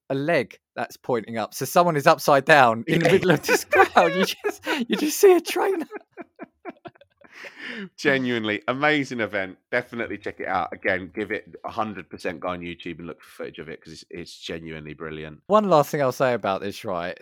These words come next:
Speaker 1: That I think the winner has said, Mister Sheldon said it had been easy to hold on to the ball at the end as he had hid it under his t-shirt.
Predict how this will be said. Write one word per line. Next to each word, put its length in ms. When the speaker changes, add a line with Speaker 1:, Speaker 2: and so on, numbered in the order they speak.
Speaker 1:
That 180
I 80
think 260
the 80
winner 340
has 100
said, 380
Mister 260
Sheldon 480
said 280
it 180
had 220
been 140
easy 260
to 100
hold 260
on 140
to 120
the 60
ball 300
at 80
the 140
end 220
as 160
he 160
had 160
hid 180
it 160
under 240
his 140
t-shirt. 580